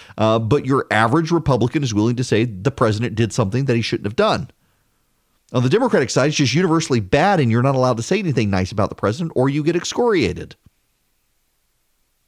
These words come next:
And the Democrats are going to have a problem with this long term. They're gonna have a problem with it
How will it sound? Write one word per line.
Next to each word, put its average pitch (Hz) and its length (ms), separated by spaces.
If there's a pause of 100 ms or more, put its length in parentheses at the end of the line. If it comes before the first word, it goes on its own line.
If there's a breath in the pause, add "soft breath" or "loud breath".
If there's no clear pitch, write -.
(2250 soft breath)
And 117 120
the 107 80
Democrats 175 640
are 143 60
going 110 280
to 110 60
have 110 120
a 101 60
problem 90 480
with 82 120
this 85 200
long 80 220
term. 82 400 (960)
They're 90 120
gonna 104 120
have 127 140
a 147 40
problem 165 460
with 80 180
it - 200